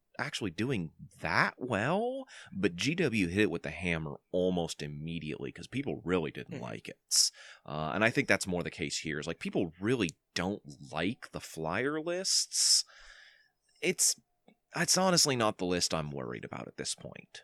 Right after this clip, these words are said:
Speaker 1: Uh, the Iron Hands version, maybe, but I think there may be other versions that are still better. But I don't think it's necessary.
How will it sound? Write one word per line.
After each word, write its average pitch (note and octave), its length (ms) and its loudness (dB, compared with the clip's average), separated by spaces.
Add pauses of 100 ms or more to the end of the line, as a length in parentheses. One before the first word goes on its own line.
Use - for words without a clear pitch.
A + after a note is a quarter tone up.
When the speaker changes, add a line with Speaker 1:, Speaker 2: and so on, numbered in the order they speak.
Speaker 1:
Uh, D#2 440 -6
the G2 120 2
Iron A#2+ 200 2
Hands G#2 320 -2
version, F#2 600 -2
maybe, E2+ 680 -2
but D2+ 140 -4
I C#2+ 80 -6
think - 400 -10
there D#2 140 -6
may C#2+ 240 -10
be - 180 -12
other C2 260 -10
versions B1+ 460 -12
that - 100 -14
are B1 60 -8
still - 340 -10
better. G2 540 2 (800)
But G2 220 4 (220)
I A#2+ 100 2
don't B2+ 140 4
think G2+ 160 0
it's - 140 -2
necessary. - 720 -6